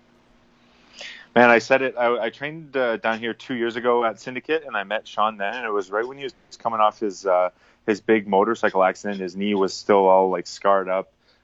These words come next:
Uh, he just had surgery and hadn't fought in a while and whatever, and he was just moving up to eighty-five. And I went back home and I said to the guys at home, I'm like, "I, I can see this guy being the champ one day." And nobody knew who he was. He had, like,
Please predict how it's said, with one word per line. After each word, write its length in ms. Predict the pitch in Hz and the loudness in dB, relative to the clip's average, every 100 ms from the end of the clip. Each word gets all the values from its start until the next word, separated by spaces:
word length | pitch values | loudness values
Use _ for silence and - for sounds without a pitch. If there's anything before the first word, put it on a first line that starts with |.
| _ | _
Uh, 200 | 87 87 | -6 -4
he 140 | 90 | -6
just 220 | 92 101 - | -10 -10 -4
had 200 | 98 87 | -4 -4
surgery 440 | - 98 92 95 | -4 -4 -2 -4
and 100 | 92 | -4
hadn't 260 | 95 98 87 | -10 -12 -2
fought 240 | 101 98 | 2 2
in 60 | 101 | 0
a 60 | |
while 320 | 95 92 98 | 0 2 0
and 120 | 98 95 | -4 -10
whatever, 320 | 92 95 98 | -8 -6 -6
and 80 | 98 | -8
he 40 | |
was 100 | 95 | -10
just 200 | - 95 | -8 -10
moving 180 | 107 95 | -10 -4
up 120 | 98 | -4
to 80 | 90 | -2
eighty-five. 540 | 87 95 - 92 107 95 _ _ - - _ | -6 -6 2 4 4 0 _ _ -20 -20 _
And 120 | 101 | -2
I 60 | 101 | 0
went 200 | 104 104 | 0 0
back 220 | 110 110 | 0 0
home 260 | 113 127 120 | -4 -4 -4
and 120 | 101 | -6
I 60 | |
said 240 | 95 104 101 | -6 -8 -8
to 40 | |
the 80 | 98 | -6
guys 260 | 95 101 98 | -4 -4 -6
at 80 | |
home, 220 | 92 104 104 | -6 -6 -6
I'm 80 | |
like, 160 | 92 92 | -8 -4
"I, 140 | 98 98 | -4 -4
I 80 | 101 | -8
can 120 | 107 | -10
see 120 | 98 | -16
this 120 | 104 - | -16 -4
guy 160 | 104 | -2
being 200 | 104 104 | -2 -10
the 80 | 95 | -14
champ 320 | - 104 107 - | -14 -8 -8 -6
one 140 | 98 | -8
day." 220 | 92 90 - _ _ | -4 -6 -8 _ _
And 120 | 101 | 0
nobody 240 | 113 113 | 2 2
knew 160 | 104 110 | 0 -2
who 100 | 107 | 0
he 60 | 98 | 2
was. 260 | 101 104 | 2 0
He 80 | 92 | -2
had, 160 | 98 101 | -2 0
like, 240 | 92 - | -4 -6